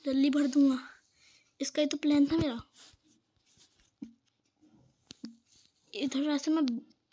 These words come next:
पाँच पाँच ऊपर लगाएंगे तो नहीं हो पाएगा शायद, ऐसे ही लगाने पड़ेंगे तोड़ के। जितने नहीं लग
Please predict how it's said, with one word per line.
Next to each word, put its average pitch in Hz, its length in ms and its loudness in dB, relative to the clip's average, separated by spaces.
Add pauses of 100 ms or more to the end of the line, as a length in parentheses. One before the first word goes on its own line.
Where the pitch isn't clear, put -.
(1600)
पाँच 294 220 0
पाँच 294 280 -2
ऊपर 294 180 0
लगाएंगे 302 360 2
तो 311 160 -4
नहीं 285 280 6
हो 269 60 2
पाएगा 226 260 -10
शायद, 240 240 -10 (1200)
ऐसे 285 260 0
ही 302 60 0
लगाने 269 280 2
पड़ेंगे 240 440 -6 (2500)
तोड़ 285 200 0
के। - 220 -10 (3750)
जितने 285 360 2
नहीं 294 220 4
लग 339 160 0